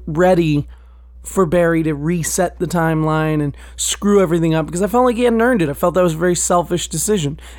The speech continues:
It's still a very selfish decision in season two, but I understand now how he came to that conclusion.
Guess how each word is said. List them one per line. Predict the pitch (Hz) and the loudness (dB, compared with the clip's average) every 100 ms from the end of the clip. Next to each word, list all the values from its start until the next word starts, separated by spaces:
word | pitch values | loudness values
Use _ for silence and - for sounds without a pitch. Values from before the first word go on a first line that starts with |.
| - | -4
It's | 208 - | -2 -2
still | - 214 277 269 | -4 -2 2 2
a | |
very | 180 180 160 | 2 2 2
selfish | - 160 151 156 | 2 0 0 -6
decision | - 156 240 226 190 160 | -4 -6 -2 0 0 0
in | 147 | 0
season | 147 - 170 156 147 147 143 | -4 -4 -4 -4 -4 -6 -4
two, | 269 277 156 123 - - - - - - - - - - | -2 0 0 -2 -16 -20 -20 -20 -20 -20 -20 -20 -20 -8
but | 151 127 202 226 170 156 - - - - - - - - - - - - - - - - - | -8 -2 2 2 2 -2 -10 -16 -20 -20 -20 -20 -20 -20 -20 -20 -20 -20 -20 -20 -20 -18 -2
I | 196 208 | 2 4
understand | 196 151 139 - - 202 214 208 180 139 | 4 2 0 -2 0 2 4 4 2 2
now | 156 147 127 127 123 - - - | 2 2 0 -2 -6 -14 -20 -4
how | 190 185 | 2 4
he | 185 | 2
came | 147 170 151 | 2 2 2
to | 143 | 2
that | 135 147 | -2 -4
conclusion. | 151 139 143 139 143 | -4 -2 0 -2 -4